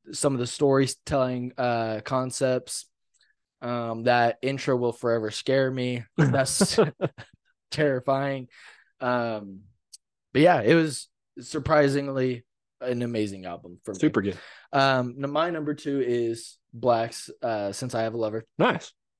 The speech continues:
Speaker 1: Another genre that, uh, subgenre, it's, like, more on the R and B side.
Speaker 2: For sure.
Speaker 1: Um, but one that I don't really listen to.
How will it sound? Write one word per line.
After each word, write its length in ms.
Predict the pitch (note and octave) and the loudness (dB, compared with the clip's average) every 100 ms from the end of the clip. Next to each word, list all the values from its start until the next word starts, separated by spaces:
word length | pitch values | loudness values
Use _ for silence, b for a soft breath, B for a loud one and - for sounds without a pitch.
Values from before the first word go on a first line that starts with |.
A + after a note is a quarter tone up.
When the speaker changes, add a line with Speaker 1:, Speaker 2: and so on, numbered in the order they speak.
| _ - _ - | _ -20 _ 0
Speaker 1:
Another 380 | C#3+ C#3+ D3 C#3+ | 2 4 4 4
genre 380 | C3 C3+ C3+ | 2 -2 -2
that, 340 | B2+ B2 A#2+ A2+ _ _ _ _ _ _ _ _ _ _ _ _ _ B2+ | -2 -2 -2 -4 _ _ _ _ _ _ _ _ _ _ _ _ _ -20
uh, 140 | A#2+ A#2 - - - A2+ | -18 -18 -16 -16 -14 -12
subgenre, 800 | - A#2 A#2+ B2+ C#3+ D3 D3 D3 - | 2 2 4 2 2 2 0 -2 -6
it's, 180 | B2+ | -4
like, 220 | C3 A#2+ G2 | 0 0 -2
more 300 | C3 B2+ A#2+ | -6 -2 0
on 80 | B2 | 0
the 100 | A#2+ | 0
R 180 | G#2+ A#2 | 2 0
and 100 | A#2 | 0
B 140 | G2+ | -4
side. 360 | G2+ G#2+ G2+ A2+ | -4 -2 -4 0
Speaker 2:
For 140 | - | 2
sure. 200 | A2 G#2 - | 2 0 -2
Speaker 1:
Um, 500 | A2 G#2+ G#2 F#2+ F2+ _ _ - | -2 -2 -4 -10 -14 _ _ 0
but 280 | A2+ G2+ - | 2 2 -6
one 260 | - B2+ C3+ | -8 -4 -2
that 140 | B2+ | -2
I 120 | A2+ B2 | 0 -2
don't 440 | A2 B2 B2 A#2+ | -4 -2 -2 -4
really 240 | B2 C3 | -4 -2
listen 300 | B2+ A#2 A#2+ | 0 -2 -6
to. 280 | A#2+ B2 C#3 | -10 -8 -10